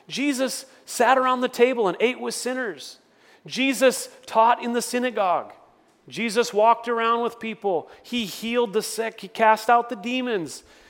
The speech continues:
He had a lot going on. But he also had time to get away, to be in prayer with his Father. We even see him sleeping on a boat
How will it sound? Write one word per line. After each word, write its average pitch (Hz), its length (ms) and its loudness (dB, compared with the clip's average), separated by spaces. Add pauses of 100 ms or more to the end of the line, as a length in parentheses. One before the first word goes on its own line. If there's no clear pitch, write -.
(380)
He 269 200 -2
had 247 180 6
a 196 80 8
lot 202 520 4
going 208 260 2
on. 254 460 -2 (600)
But 247 120 4
he 254 60 2
also 285 300 2
had 233 180 0
time 180 280 0
to 175 60 -8
get 180 160 2
away, 156 480 0 (920)
to - 80 -16
be 160 120 -4
in 143 100 0
prayer 147 380 0
with 190 120 -6
his 147 140 -10
Father. 160 500 -2 (960)
We 269 120 2
even 320 160 4
see 262 280 2
him 190 100 4
sleeping 240 520 0
on 185 120 4
a 165 60 2
boat - 640 2